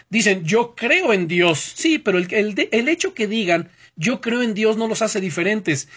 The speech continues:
Siguen pecando, siguen maldiciendo, siguen, eh, siendo gente rebelde, gente inmoral, gente que vive de acuerdo a sus propios pensamientos y siguiendo sus pasiones pecaminosas,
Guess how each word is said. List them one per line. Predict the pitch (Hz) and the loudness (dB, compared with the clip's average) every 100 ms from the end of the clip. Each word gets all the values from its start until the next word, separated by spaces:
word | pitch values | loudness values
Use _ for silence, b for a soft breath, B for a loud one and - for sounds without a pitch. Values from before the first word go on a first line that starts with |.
| B | B
Siguen | - 185 180 165 | -6 -2 0 0
pecando, | 147 143 190 196 185 | -4 0 2 2 0
siguen | 196 175 170 | -2 -2 0
maldiciendo, | 160 151 156 202 202 202 185 | -2 -4 -4 -2 -2 0 -2
siguen, | 190 185 180 B B B - | 0 -2 -4 B B B -6
eh, | 156 156 | -4 0
siendo | 196 185 | 0 0
gente | 190 190 165 | -2 -2 -2
rebelde, | 156 160 165 208 208 185 185 - _ b b | 0 0 2 2 2 2 2 0 _ b b
gente | - 196 202 208 | -2 0 0 0
inmoral, | 196 185 165 170 185 185 226 B B - | 0 0 2 4 4 4 2 B B -14
gente | - 220 233 226 190 | -2 0 0 0 0
que | 175 | 0
vive | 185 214 208 | 0 0 0
de | 185 165 | 2 0
acuerdo | - 196 208 | 0 -2 0
a | 196 | -2
sus | 175 - | -2 -4
propios | 196 196 175 | -2 -2 -4
pensamientos | 160 160 160 175 190 196 165 | -2 0 0 0 0 -2 -4
y | |
siguiendo | 143 170 190 196 | -4 0 0 0
sus | 185 147 | -4 -2
pasiones | 160 147 202 240 226 | 0 0 -2 -4 -4
pecaminosas, | 196 180 180 214 220 170 | -4 -2 -2 -2 -2 -2